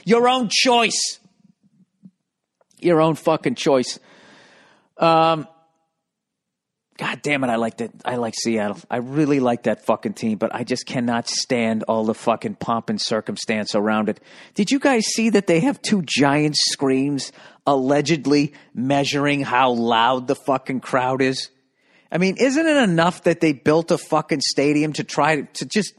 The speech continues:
hold those people's hands and to trying to sound like they give a fuck?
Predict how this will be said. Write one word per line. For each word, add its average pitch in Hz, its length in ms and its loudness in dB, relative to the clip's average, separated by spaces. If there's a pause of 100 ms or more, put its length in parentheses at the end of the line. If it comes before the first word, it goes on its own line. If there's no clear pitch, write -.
hold 220 400 0
those 214 220 2
people's 190 400 -2
hands 165 520 0 (360)
and 175 160 0
to 170 100 -2
trying 175 380 0
to 165 100 0
sound 156 500 2
like 160 200 2
they 151 100 4
give 143 300 -2
a 160 80 2
fuck? - 440 0